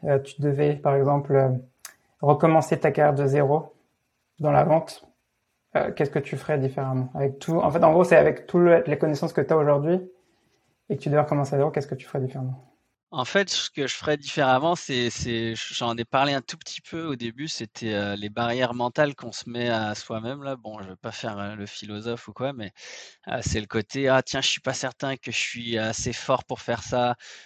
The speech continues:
Speaker 2: Quand je pense aux gens qui le font, je me dis, mais c'est... moi, je pensais aux vendeurs de LinkedIn à l'époque, je me disais, « C'est des magiciens, ces gars-là. » Et en fait, c'était un manque de confiance en moi.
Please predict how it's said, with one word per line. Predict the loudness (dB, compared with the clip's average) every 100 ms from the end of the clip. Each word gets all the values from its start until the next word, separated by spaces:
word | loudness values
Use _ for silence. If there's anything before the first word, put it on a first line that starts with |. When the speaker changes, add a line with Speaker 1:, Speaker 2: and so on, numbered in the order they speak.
| _
Speaker 2:
Quand | -6
je | -6
pense | -2 -4 -2
aux | -4
gens | 0 0
qui | 0 -6
le | -6 -4
font, | -4 -8 -8 -8
je | -8
me | -10
dis, | -10 -10
mais | -10
c'est... | -10 -12
moi, | -2 0
je |
pensais | 0 -4 -4 -4
aux | -4 -4
vendeurs | -6 -6 -4 -4
de |
LinkedIn | -6 -8 -10 -10 -8
à |
l'époque, | -8 -8 -10 -10
je |
me | -14
disais, « | -12 -12
C'est | -10 -14
des | -16
magiciens, | -12 -10 -10 -12 -10 -10
ces | -10 -10
gars-là. » | -12 -16 -20 -20 -20 -20 _
Et | -10
en | -4
fait, | 0 0 -2 _ -20 -20 _
c'était | -16 -12 -8 -8 -6
un | -6 -4
manque | -4 -4
de | -8
confiance | -8 -8 -6 -4 -4
en | -6
moi. | -6 -8